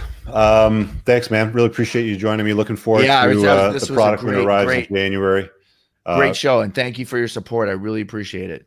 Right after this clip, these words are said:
Speaker 1: Thank you, man. Thank you. You know, I hope we can chat again in the, uh, future. So,
Speaker 2: Oh, we will.
Speaker 1: guys, give it a thumbs up. If you have a, uh, suggestion for a future guest, put it in the comments below. Uh, I got a lineup of about another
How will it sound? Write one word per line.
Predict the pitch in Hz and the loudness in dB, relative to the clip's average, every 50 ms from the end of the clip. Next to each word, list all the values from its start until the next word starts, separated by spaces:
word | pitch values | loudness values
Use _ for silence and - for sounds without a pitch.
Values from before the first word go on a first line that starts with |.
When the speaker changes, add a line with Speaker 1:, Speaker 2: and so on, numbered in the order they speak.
| _ | _
Speaker 1:
Thank | - 104 104 101 - | -6 -6 -6 -6 -6
you, | 107 101 90 | -6 -6 -6
man. | 87 85 85 82 | -6 -8 -10 -10
Thank | - 98 92 92 92 - | -8 -8 -8 -6 -6 -8
you. | 90 82 | -8 -8
You | 90 95 92 | -6 -6 -6
know, | 90 87 87 - _ - | -4 -6 -6 -8 _ -10
I | 92 | -8
hope | 87 104 104 | -8 -8 -8
we | 95 | -10
can | 90 92 | -12 -10
chat | - - 107 95 92 | -6 -2 0 0 2
again | 92 90 92 87 | 2 0 -2 -2
in | 87 | -4
the, | 82 78 - - 92 92 | -6 -8 -8 -6 -6 -6
uh, | 90 | -6
future. | - - 98 95 - - 87 | -6 -6 -8 -8 -8 -10 -8
So, | - - 107 101 95 - | -2 0 0 2 2 2
Speaker 2:
Oh, | 120 113 | 0 0
we | 120 123 | -2 -2
will. | 113 98 92 90 - _ _ _ _ _ | -4 -6 -8 -10 -12 _ _ _ _ _
Speaker 1:
guys, | - 127 127 127 123 | 0 2 2 2 2
give | 127 143 143 135 | 2 2 4 6
it | 147 | 6
a | 143 135 117 98 - - | 6 6 4 2 -4 -8
thumbs | - - 135 131 127 110 110 | -2 0 2 2 2 2 2
up. | 123 123 123 120 - - - | 2 2 2 0 -4 -12 -10
If | 117 113 - | -10 -8 -4
you | 127 131 | 0 0
have | 143 147 131 131 | 0 0 0 -2
a, | 131 131 127 123 120 117 | -2 -2 -2 -2 0 0
uh, | 113 110 107 107 107 110 104 | 2 2 2 2 2 0 -2
suggestion | 95 - - 110 92 90 113 117 117 - - - 110 | -6 -10 -12 -10 -8 -4 -2 -2 -4 -4 -8 -16 -16
for | - - 113 | -12 -10 -10
a | 98 95 | -10 -8
future | - 113 110 104 - 110 104 | -10 -12 -12 -12 -12 -12 -10
guest, | 90 101 104 101 95 - _ | -6 -4 -4 -6 -6 -8 _
put | - 135 | -8 -8
it | |
in | 135 113 | -8 -8
the | 113 | -10
comments | - - 117 117 110 110 101 - | -6 -4 -4 -4 -4 -4 -8 -8
below. | - 98 92 95 98 98 98 95 - _ _ _ _ _ _ - | -6 -4 0 2 2 2 0 -2 -6 _ _ _ _ _ _ -2
Uh, | 95 92 95 95 95 98 - | 0 2 4 4 4 4 2
I | 95 104 | 2 2
got | 104 117 120 | 2 4 4
a | 120 | 4
lineup | 107 104 104 104 104 110 110 110 107 107 - - | 4 4 2 2 2 0 0 -2 -4 -4 -6 -10
of | - 110 104 90 | -10 -10 -10 -10
about | 95 92 104 104 101 | -8 -6 -4 -4 -4
another | 101 98 101 98 104 101 98 98 95 | -4 -6 -6 -6 -4 -4 -4 -4 -4